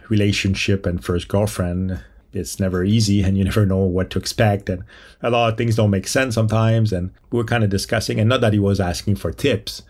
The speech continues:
but I think he was interested to know my opinion about, uh, relationships. So I can't say that I'm the expert in there. <laughs> Definitely not. I mean, I haven't really had many, uh, girlfriends or relationships, uh,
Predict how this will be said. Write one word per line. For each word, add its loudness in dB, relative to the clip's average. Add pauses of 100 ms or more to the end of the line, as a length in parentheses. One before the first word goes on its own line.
(460)
but -2
I 4
think 0
he 2
was -2
interested -4
to -2
know 2
my 2
opinion 0
about, -6
uh, -4 (160)
relationships. 0
So -8 (220)
I -4
can't 2
say 2
that 2
I'm 0
the 0
expert 0
in 0
there. 0
<laughs> -12
Definitely 0
not. -2 (440)
I -2
mean, 0
I 4
haven't 0
really 4
had 0
many, 0
uh, -4 (100)
girlfriends 2
or 0
relationships, -4
uh, -4